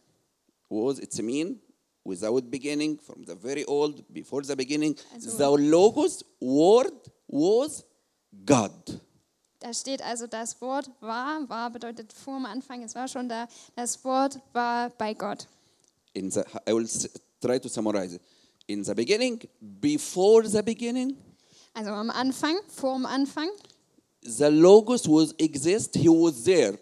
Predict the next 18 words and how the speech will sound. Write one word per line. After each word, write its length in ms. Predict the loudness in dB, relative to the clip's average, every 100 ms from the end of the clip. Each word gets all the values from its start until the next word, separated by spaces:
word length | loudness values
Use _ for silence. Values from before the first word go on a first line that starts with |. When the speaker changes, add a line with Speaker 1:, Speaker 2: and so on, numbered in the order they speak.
| -2
Speaker 1:
We 140 | 2
don't 180 | 4 4
know 120 | 4 4
when. 400 | 4 2 0 -4
We 160 | -4 -4
can't 320 | -8 -10 -4
understand 480 | -2 -2 -2 2 6
when. 380 | 6 6 2 -4 _ 4
He 120 | 6
was 280 | 6 4 4
there. 340 | 6 6 4 -2 _ _ _ _
Speaker 2:
Da 140 | -12 -6
hat 160 | -6
das 240 | -6 -8 -6
Wort 220 | -4 -4
schon 160 | -6 -10
existiert. 720 | -10 -10 -8 -8 -6 -6 -6
Wir 160 | -8 -8